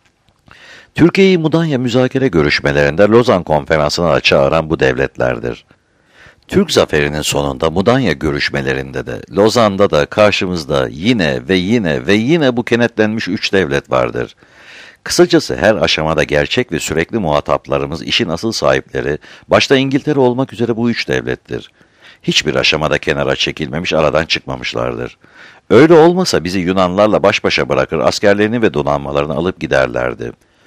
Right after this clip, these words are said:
Oysa sonuna kadar olayın içinde kalmış, İstanbul ve Çanakkale işgallerinde tutmuş, İstanbul'da polisi yönetmiş, Anadolu'ya geçişi denetlemiş, sıkı yönetimi ve tutuklamaları sürdürmüş,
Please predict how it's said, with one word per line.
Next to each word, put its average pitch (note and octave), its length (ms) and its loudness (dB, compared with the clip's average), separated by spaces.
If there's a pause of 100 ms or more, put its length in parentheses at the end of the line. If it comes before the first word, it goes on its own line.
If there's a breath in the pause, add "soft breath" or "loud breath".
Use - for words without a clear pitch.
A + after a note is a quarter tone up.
(340 soft breath)
Oysa D#2+ 360 0
sonuna C#2+ 380 -4
kadar G#2 240 2
olayın F#2 320 2
içinde G#2 340 0
kalmış, B1+ 540 -2 (300 loud breath)
İstanbul D3+ 460 2
ve D3+ 80 4
Çanakkale C3+ 540 0
işgallerinde A2+ 640 2
tutmuş, - 460 -10
İstanbul'da A2+ 540 0
polisi G2+ 400 -2
yönetmiş, C#2+ 600 -4
Anadolu'ya G2 460 0
geçişi F2 460 -4
denetlemiş, C2 640 -4 (280 loud breath)
sıkı - 300 -8
yönetimi A#2+ 440 0
ve G#2+ 80 2
tutuklamaları F#2+ 760 -4
sürdürmüş, C2 720 -6